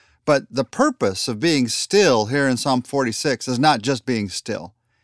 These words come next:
It's not just personal rest or quietness of spirit, as valuable as those might be. Being still is a moment of recognizing God's overwhelming power, his indescribable power. "Be still and know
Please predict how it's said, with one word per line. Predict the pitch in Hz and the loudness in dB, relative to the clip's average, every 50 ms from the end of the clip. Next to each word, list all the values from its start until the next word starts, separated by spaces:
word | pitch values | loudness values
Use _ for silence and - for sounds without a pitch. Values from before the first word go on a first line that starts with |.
| _ - | _ -8
It's | 127 131 135 | -6 -2 2
not | 160 160 151 | 2 2 2
just | - 143 - - | 0 -4 -4 -4
personal | - 147 131 - - 120 107 104 | -4 -4 -2 -2 -2 -2 -2 0
rest | 101 107 110 101 92 - - - | 0 0 0 0 -2 -4 -10 -14
or | 110 | -14
quietness | - - - 117 110 107 110 110 104 - - | -10 -4 -2 0 0 -2 -4 -8 -10 -10 -10
of | - | -12
spirit, | - - - 117 110 95 - - - - _ _ _ _ _ - | -12 -10 -8 -8 -8 -8 -8 -12 -16 -20 _ _ _ _ _ -4
as | 110 101 | -4 -4
valuable | 95 92 117 135 135 135 139 139 135 113 131 127 120 | -2 0 2 2 4 4 2 2 0 -2 -2 -2 -2
as | 110 | -2
those | 101 117 113 107 98 | -2 -2 -4 -2 -4
might | 110 107 107 107 107 | -4 -6 -6 -8 -8
be. | - 135 135 - - - _ _ _ _ _ _ - _ _ _ | -8 -8 -8 -8 -10 -16 _ _ _ _ _ _ -20 _ _ _
Being | - 123 143 180 214 220 | -2 0 2 2 2 2
still | - - - - 262 247 170 110 95 92 107 143 - _ _ _ _ _ _ _ - | 0 -2 -4 0 2 2 2 2 2 0 -4 -6 -10 _ _ _ _ _ _ _ -8
is | 113 104 | -6 -2
a | 113 | 0
moment | 110 120 143 156 160 156 147 | 2 2 4 4 4 2 2
of | 131 107 104 | 0 0 0
recognizing | 123 143 143 - 143 113 104 110 113 107 101 98 113 104 | -2 -2 -2 -2 -4 -4 -2 0 0 0 -2 -2 -4 -4
God's | 92 113 110 107 104 - | -2 0 0 0 0 -2
overwhelming | 113 123 110 107 107 101 104 101 98 95 92 - | -4 -6 -4 -4 -4 -4 -4 -4 -4 -6 -8 -8
power, | - - 110 104 - - - - _ _ _ _ _ _ _ - | -10 -10 -8 -8 -8 -12 -14 -18 _ _ _ _ _ _ _ -4
his | 131 117 120 | -2 0 2
indescribable | 127 113 101 - - - 135 139 160 160 127 95 90 87 | 2 2 0 -2 -4 0 2 2 2 2 0 -4 -8 -10
power. | - - 104 95 87 85 - _ _ _ - | -12 -12 -12 -10 -10 -12 -14 _ _ _ -4
"Be | 120 117 | -4 -4
still | 107 - - - - 190 226 196 117 90 101 110 120 - _ _ _ _ _ _ - | -2 -4 -6 -2 0 2 2 2 2 0 -2 -6 -10 -14 _ _ _ _ _ _ -10
and | 98 92 95 95 101 110 117 | -8 -8 -6 -4 -2 0 0
know | 139 160 139 92 92 101 90 90 | 2 2 0 -2 -4 -6 -8 -12